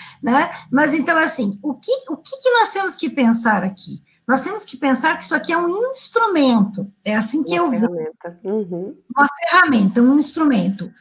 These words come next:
Speaker 1: Por quê? Porque esse instrumento,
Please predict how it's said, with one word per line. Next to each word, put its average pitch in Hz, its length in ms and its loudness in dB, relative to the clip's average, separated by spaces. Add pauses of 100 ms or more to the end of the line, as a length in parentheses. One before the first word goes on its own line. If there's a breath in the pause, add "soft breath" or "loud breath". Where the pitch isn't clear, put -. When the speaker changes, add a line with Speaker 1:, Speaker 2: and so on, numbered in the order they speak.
(280 soft breath)
Speaker 1:
Por 370 200 0
quê? 202 460 -2 (100)
Porque 311 300 -4
esse 381 480 2
instrumento, 240 1040 2